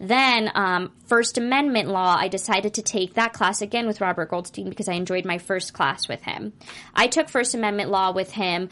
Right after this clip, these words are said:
um, in the fall, last fall, and this fall he taught the class again, and he put a question on his final exam. I'm gonna read, um, the exact prompt of the question.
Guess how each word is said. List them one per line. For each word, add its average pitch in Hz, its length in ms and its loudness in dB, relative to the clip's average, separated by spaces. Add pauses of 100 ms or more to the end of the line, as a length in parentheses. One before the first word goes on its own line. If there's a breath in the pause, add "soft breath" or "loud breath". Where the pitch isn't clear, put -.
(260 loud breath)
um, 170 400 2
in 196 160 2
the 180 80 -4
fall, 185 480 2
last 214 360 2
fall, 165 460 2 (240 loud breath)
and 190 500 0 (680 loud breath)
this 262 440 0
fall 170 540 4
he 214 140 -6
taught 185 300 0
the 277 60 -2
class 262 360 0
again, 214 580 -4 (480 soft breath)
and 226 160 0
he 233 240 -6
put 330 300 2
a 311 100 2
question 220 480 0
on 190 160 -2
his 202 180 -4
final 165 360 -4
exam. 151 340 -4
I'm 202 80 -2
gonna 240 240 0
read, 190 340 -2
um, 170 280 -2
the 160 120 -4
exact - 380 -4
prompt - 300 -8
of - 100 -10
the 135 80 -8
question. - 640 -6